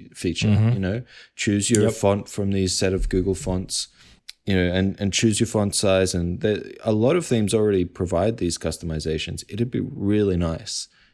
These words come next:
Speaker 1: to st-, see it standard in core for every
Speaker 2: Yeah.
Speaker 1: theme.
Speaker 2: Yeah. It,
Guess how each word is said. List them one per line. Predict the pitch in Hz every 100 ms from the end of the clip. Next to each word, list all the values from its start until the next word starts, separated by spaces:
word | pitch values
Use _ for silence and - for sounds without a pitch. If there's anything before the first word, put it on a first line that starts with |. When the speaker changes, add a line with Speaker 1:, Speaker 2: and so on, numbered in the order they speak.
| _
Speaker 1:
to | 95
st-, | 92 - 90 90 -
see | - 92
it | 80
standard | - - 87 82 80 -
in | 80 80
core | - 82 82 87 _ _ -
for | 87
every | 110 123
Speaker 2:
Yeah. | 85 73
Speaker 1:
theme. | 76 90 - _ _ _ _ -
Speaker 2:
Yeah. | 104 90 - - _ _ _ _ _ _ _ _ _ _ _ _ _ _ -
It, | 110 -